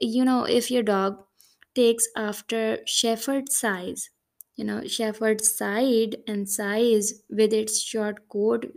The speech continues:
then these dogs only need to be timely brushed one or two times in a week, while regular baths can fit perfectly well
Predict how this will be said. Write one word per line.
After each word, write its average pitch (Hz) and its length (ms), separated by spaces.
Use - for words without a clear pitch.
then 247 380
these 240 440
dogs 233 320
only 240 320
need 220 300
to 226 80
be 233 160
timely 214 440
brushed 202 440
one 208 320
or 202 300
two 247 260
times 208 340
in 208 100
a 202 120
week, 175 320
while 220 340
regular 208 520
baths 202 540
can 233 180
fit 247 380
perfectly 233 760
well 196 240